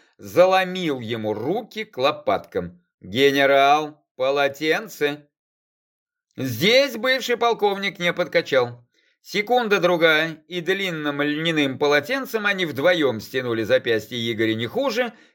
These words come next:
чем стальными наручниками. Игумен бормотал странно звучащие слова,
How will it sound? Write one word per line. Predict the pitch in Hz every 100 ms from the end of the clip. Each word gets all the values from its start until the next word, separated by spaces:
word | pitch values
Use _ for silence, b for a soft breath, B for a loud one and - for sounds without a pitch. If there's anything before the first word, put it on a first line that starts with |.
| b
чем | - 185 226
стальными | - 196 185 170 160
наручниками. | 151 131 120 120 110 113 113 - _ _ _ _ _ _
Игумен | 139 143 123 165 160 151 131
бормотал | 139 143 143 160 143
странно | 117 - 139 147 131 120
звучащие | 98 117 117 117 104 110
слова, | 101 107 104 156 117 -